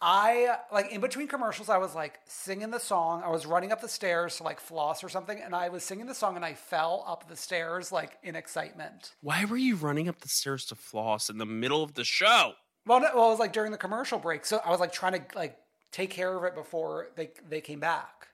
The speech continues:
Speaker 2: Okay. Good for
Speaker 1: Yeah.
Speaker 2: you. Um, how are you feeling?
Speaker 1: I have never felt better.
Speaker 2: I,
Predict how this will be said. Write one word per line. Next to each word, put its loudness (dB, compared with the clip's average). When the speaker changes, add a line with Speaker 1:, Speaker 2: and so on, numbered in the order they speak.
Speaker 2:
Okay. 2
Good -2
for -2
Speaker 1:
Yeah. 6
Speaker 2:
you. -6
Um, 6
how 2
are 0
you 2
feeling? -6
Speaker 1:
I 6
have -6
never -4
felt -4
better. -10
Speaker 2:
I, 4